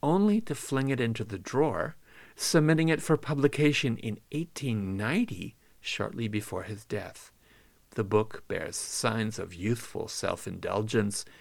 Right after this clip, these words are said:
and gushing optimism. Perhaps more importantly, it was written at the time of the February Revolution of eighteen forty-eight, which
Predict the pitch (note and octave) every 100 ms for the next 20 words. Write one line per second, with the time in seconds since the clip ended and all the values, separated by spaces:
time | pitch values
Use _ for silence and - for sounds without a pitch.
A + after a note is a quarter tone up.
0 | - - F#2+ F2+ G#2 C#3 - F#2 F2 F#2+
1 | - - F2+ - - G#2+ - C3+ F#3 -
2 | - - - - - _ - C#3 C3 A#2
3 | - D3+ G3 - F#2 G2 A2 B2+ A2 G#2+
4 | D3 D3+ D#3 C3 B2+ - B2+ C3 A#2+ A2
5 | G#2+ - C3 C3 C3 A#2+ A2 G#2 G2+ A2
6 | A2+ G2+ F#2 G2 F2+ F#2+ F2+ G2+ F#2 G2
7 | A#2 G#2 - F2+ - -